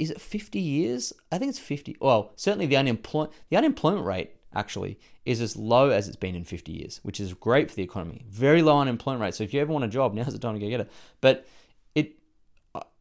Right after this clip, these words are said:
it, it, it, the, in terms of the actual inflation data, it hasn't been this high for a very long time, right? Probably since the early eighties, late eighties.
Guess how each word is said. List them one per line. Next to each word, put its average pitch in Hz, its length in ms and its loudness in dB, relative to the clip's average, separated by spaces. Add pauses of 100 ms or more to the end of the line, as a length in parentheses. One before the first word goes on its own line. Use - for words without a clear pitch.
(240)
it, - 380 -8
it, 127 160 -8
it, 143 140 -2 (360)
the, 147 260 6
in 143 100 0
terms 185 240 4
of 160 100 -2
the 131 120 2
actual 135 280 2
inflation 113 540 -4
data, 104 380 2 (160)
it - 100 -4
hasn't 156 400 0
been 117 240 -2
this 127 220 -2
high - 400 -8 (260)
for 113 80 -2
a 101 60 0
very 104 180 2
long 95 180 -4
time, 90 320 -8 (140)
right? 107 200 -4
Probably 123 220 -6
since 107 240 -8
the - 100 -12
early 101 200 -2
eighties, 98 240 -4
late 98 160 -6
eighties. 95 240 -8